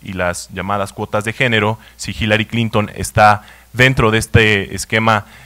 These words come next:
de contienda, entonces va, eh, sería, sería interesante voltear a ver qué es lo que se está haciendo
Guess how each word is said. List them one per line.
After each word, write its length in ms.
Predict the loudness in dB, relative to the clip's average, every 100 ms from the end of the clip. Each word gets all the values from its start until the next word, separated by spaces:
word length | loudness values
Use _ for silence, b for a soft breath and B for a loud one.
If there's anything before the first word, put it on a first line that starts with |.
| B B
de 240 | -6 -4
contienda, 640 | -2 -2 0 2 2 0 b b b
entonces 540 | -6 -2 0 -2 -8 _ _ _ _ -2 2
va, 140 | 2 0 0
eh, 400 | 2 2 0 -4 -8 -20 -20 -20 _ -6
sería, 340 | -2 2 2 0 -2
sería 220 | 0 2
interesante 540 | 4 4 6 4 4
voltear 300 | 0 6 6
a 60 | 8
ver 220 | 6 2
qué 100 | -2
es 40 |
lo 120 | -2 -4
que 80 |
se 80 | -6
está 180 | 0 0
haciendo 580 | 2 0 0 2 0